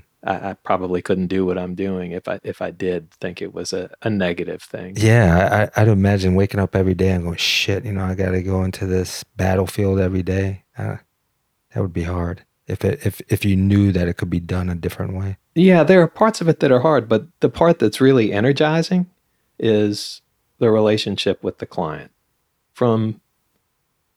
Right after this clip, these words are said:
Speaker 1: you know, the first day that you sit down and meet them and work through the consultation, it's sort of an active listening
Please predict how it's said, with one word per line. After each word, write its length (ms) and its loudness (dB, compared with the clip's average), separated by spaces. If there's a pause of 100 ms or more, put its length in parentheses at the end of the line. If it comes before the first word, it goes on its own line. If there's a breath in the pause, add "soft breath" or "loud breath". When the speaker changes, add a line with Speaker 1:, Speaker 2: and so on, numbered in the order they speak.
(340)
Speaker 1:
you 60 -10
know, 140 -4
the 100 -6
first 320 0
day 180 4
that 200 -4
you 80 -10
sit 280 -2
down 320 -2
and 240 -8
meet 340 -4
them 300 -6
and 120 -10
work 300 -4
through 200 -4
the 100 -6
consultation, 1000 -8 (460)
it's 200 -10
sort 160 2
of 100 -2
an 100 -2
active 480 -4
listening 680 -4